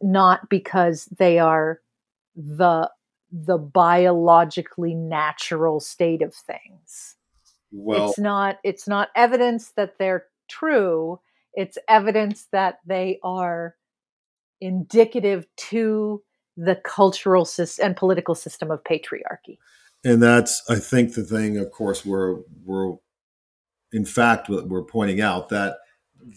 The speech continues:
Speaker 2: these particular facts of that era are still impacting us and we're spread. So let's go, let's get to Aristotle. Let's talk about
Speaker 1: Okay.
Speaker 2: him
Speaker 1: Let's
Speaker 2: a
Speaker 1: talk
Speaker 2: little
Speaker 1: about
Speaker 2: bit.
Speaker 1: what a dickie was. Yes.
Speaker 2: Yeah, let's, let's just give, let me give a, just a quick background on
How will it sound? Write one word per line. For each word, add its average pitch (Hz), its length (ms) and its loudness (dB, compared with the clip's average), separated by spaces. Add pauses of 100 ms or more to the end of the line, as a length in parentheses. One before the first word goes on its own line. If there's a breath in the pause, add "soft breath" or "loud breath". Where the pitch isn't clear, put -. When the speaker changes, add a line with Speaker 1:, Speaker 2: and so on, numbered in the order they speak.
Speaker 2:
these 143 360 6
particular 120 540 -2
facts 113 760 -4
of 113 240 0
that 104 240 0
era 123 320 2 (100)
are 104 100 -8
still - 280 -4 (120)
impacting 98 420 -4
us 92 140 -8
and 95 120 -8
we're 92 80 -8
spread. - 500 -2 (280 soft breath)
So - 120 2
let's 208 120 6
go, 233 140 6
let's 185 280 2
get 202 220 4
to 160 180 4
Aristotle. 135 540 4
Let's 113 180 2
talk 143 220 6
about 156 180 4
Speaker 1:
Okay. 139 80 -2
Speaker 2:
him 110 320 2 (420)
Speaker 1:
Let's 302 160 -4
Speaker 2:
a - 40 -4
Speaker 1:
talk 349 120 4
Speaker 2:
little 262 120 2
Speaker 1:
about 254 180 4
Speaker 2:
bit. 214 40 2
Speaker 1:
what 208 100 0
a 202 40 0
dickie 175 320 -4
was. 156 340 -12
Yes. 180 160 -2
Speaker 2:
Yeah, 180 260 8
let's, 214 240 2
let's 220 180 2
just 233 140 -6
give, 214 140 4
let 185 200 -4
me 190 120 0
give 185 200 0
a, 175 40 6 (240)
just 156 160 -6
a 160 100 2
quick - 460 4
background 110 800 2
on 104 380 -2